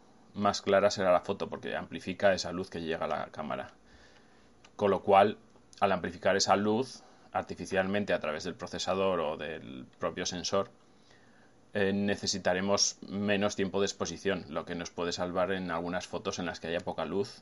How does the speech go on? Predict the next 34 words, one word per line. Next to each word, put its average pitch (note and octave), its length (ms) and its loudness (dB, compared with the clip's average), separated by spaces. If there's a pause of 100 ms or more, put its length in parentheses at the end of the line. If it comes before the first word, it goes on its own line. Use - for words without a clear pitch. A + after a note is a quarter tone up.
o F2+ 140 -4
no E2+ 140 -6
tengamos E2+ 420 -6
trípode. D2 400 -10 (3250)
¿Qué A2 100 2
pasa? A2 240 4
Pues A2 200 2
que G2+ 80 0
el G2 100 0
iso, G#2 420 4 (220)
eh, G2 340 0
tiene G2 200 -2
una G2 360 2
cosa G2+ 280 -2
mala, F2+ 360 0
que D#2+ 140 -4
es - 120 -6
que F#2 120 -6
en F2+ 80 -6
las E2+ 220 -2
cámaras F#2+ 400 -4
más G2 140 -4
pequeñas, F#2+ 440 -4
en F#2 60 -6
las D#2+ 120 -4
compactas E2+ 640 -2
y F2 60 -8
en D2 60 -8
las D2+ 200 -10
Bridge F#2 480 -6
antiguas F#2 560 -2
o E2 100 -8
las E2+ 200 -8
más F2 460 -6